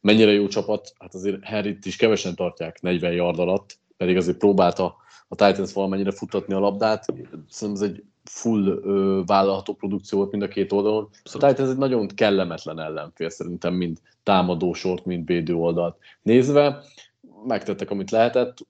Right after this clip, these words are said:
Speaker 1: úgyhogy a Bengals szerintem egy, nem hogy csak playoff csapat, de mondjuk úgy A F C négy legjobb csapata között
Speaker 2: Mhm.
Speaker 1: van, véleményem szerint, mert nagyon jól edzettek, és vannak kiváló vezérei is.
Speaker 2: Igen, ugye,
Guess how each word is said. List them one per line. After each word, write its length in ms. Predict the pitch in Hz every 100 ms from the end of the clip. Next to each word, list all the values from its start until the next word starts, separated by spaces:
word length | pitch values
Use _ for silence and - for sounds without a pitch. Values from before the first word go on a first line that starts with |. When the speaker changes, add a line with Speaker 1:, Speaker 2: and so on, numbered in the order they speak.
| 104 -
Speaker 1:
úgyhogy 420 | - - 78 - _ 73 69 - - - _
a 120 | 82
Bengals 400 | 101 104 104 104
szerintem 400 | - 104 98 101
egy, 240 | 101 - -
nem 140 | 95
hogy 120 | 95
csak 220 | - -
playoff 280 | - 101 95
csapat, 340 | - 95 98 92
de 320 | 98 95 - 78 _ - - _ _ _ _ _
mondjuk 260 | 90 85 92
úgy 240 | 90 95
A 80 | 87
F 40 |
C 100 | -
négy 360 | 87 90 90 82
legjobb 260 | 90 85
csapata 320 | - - - -
között 420 | 80 85 - - - - -
Speaker 2:
Mhm. 180 | 139 -
Speaker 1:
van, 500 | 95 98 - - -
véleményem 460 | 104 101 98 101 98
szerint, 340 | - 104 92
mert 220 | 101 101 _ _
nagyon 320 | 101 123 147
jól 200 | 147 143
edzettek, 480 | 127 117 117 117 110
és 140 | 104 -
vannak 480 | 92 90 - _ _ _ _ _
kiváló 520 | 92 87 85 87 85
vezérei 480 | 85 85 80 80 78
is. 260 | - - _ _ _ _ _ _ _ _
Speaker 2:
Igen, 220 | 147 127
ugye, 200 | 117 120